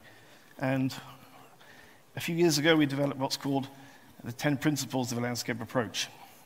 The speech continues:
They were, in working terms, known as our ten commandments. And these resonated very well with the, uh, donor community, with the practitioner community. They've been widely cited and used in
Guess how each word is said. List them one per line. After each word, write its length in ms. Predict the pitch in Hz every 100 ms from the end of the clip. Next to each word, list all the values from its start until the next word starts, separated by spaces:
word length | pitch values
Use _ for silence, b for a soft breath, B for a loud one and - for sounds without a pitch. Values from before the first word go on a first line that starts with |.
| B B B -
They 80 | 120
were, 180 | 120 117 B B B -
in 120 | 123
working 360 | 147 151 131 123
terms, 360 | 151 143 123
known 160 | 139 135
as 120 | 123
our 100 | 113
ten 220 | - 131
commandments. 720 | 120 123 135 101 90 - - B B B B B B - -
And 320 | 151 156 160 - -
these 320 | 190 208 - B B 131
resonated 440 | 139 139 139 131
very 220 | 127 120
well 400 | 120 160 180 165 B B B -
with 320 | 127 120 120
the, 200 | 120 113 - 123
uh, 80 |
donor 280 | 107 143 156
community, 640 | 151 156 151 143 147 151 151 B B B
with 80 | 120
the 80 | 113
practitioner 480 | 120 - 170 - 139
community. 560 | 135 135 123 131 135 131 - - B B B
They've 80 | 117
been 160 | 113
widely 300 | 120 143 143
cited 580 | 143 143 143 135 143 143 -
and 140 | 131
used 400 | 143 165 151 143 160
in 220 | 131